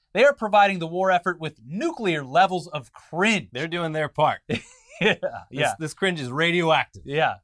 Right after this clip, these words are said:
Speaker 1: <laughs> And, uh, obviously, the, the most insane video from this week, it has to go to actress Anna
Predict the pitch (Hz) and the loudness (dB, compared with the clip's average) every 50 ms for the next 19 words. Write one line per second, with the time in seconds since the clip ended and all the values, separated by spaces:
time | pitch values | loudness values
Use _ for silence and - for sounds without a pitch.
0 | _ _ _ _ _ _ _ _ _ _ _ _ - - - - 135 - - - | _ _ _ _ _ _ _ _ _ _ _ _ -20 -16 -6 -4 -4 -2 0 -2
1 | 240 - 165 - 196 190 165 180 175 160 151 135 151 175 196 208 185 196 180 - | -2 0 0 -2 -2 -4 0 2 2 2 2 2 4 4 4 4 4 0 -8 -8
2 | - 185 175 160 151 _ _ _ _ _ _ _ _ _ _ 139 151 180 175 165 | -4 -2 -2 -2 -4 _ _ _ _ _ _ _ _ _ _ -6 -4 -2 -2 -2
3 | 160 156 147 139 175 220 302 349 349 330 - 208 190 165 123 - - 147 135 151 | -2 -6 -8 -6 -6 2 4 4 4 4 0 -6 -6 -6 -6 -8 -4 -2 0 0
4 | 160 160 160 147 160 160 160 160 160 160 160 156 _ _ _ _ _ _ - 175 | 0 -2 -2 -4 -2 0 2 2 2 0 0 -4 _ _ _ _ _ _ -6 -4
5 | 175 175 170 - - 175 170 165 160 160 - - 185 180 - - 226 214 190 - | -2 -2 -4 -6 -4 -2 -2 -2 -2 -4 -6 -10 -10 -8 0 4 4 4 4 2
6 | - 165 147 160 160 156 147 143 139 135 _ _ _ _ _ _ _ - 160 147 | -4 -6 -2 0 0 2 0 -2 -4 -8 _ _ _ _ _ _ _ -8 -8 -6
7 | 143 135 131 - - 170 180 - - 156 151 - - 180 185 190 185 | -6 -8 -10 -6 -2 -2 -2 0 -2 -10 -10 -6 -4 -2 0 2 2